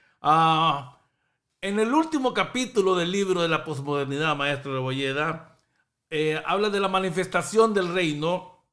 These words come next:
y que la iglesia debe manifestar el reino y penetrar el sistema ejerciendo gobierno espiritual,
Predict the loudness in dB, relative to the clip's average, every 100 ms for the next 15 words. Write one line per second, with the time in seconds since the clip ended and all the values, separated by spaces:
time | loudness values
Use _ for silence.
0 | _ -14 -10 -2 2 2 2 6 4 4
1 | 0 2 4 4 2 -2 -4 -2 0 2
2 | 0 2 0 0 0 0 0 -4 -6 -2
3 | -2 0 0 0 -2 -4 0 2 2 0
4 | 0 -4 -4 0 0 2 2 2 0 0
5 | 0 0 -4 -6 -6 -4 2 2 2 -8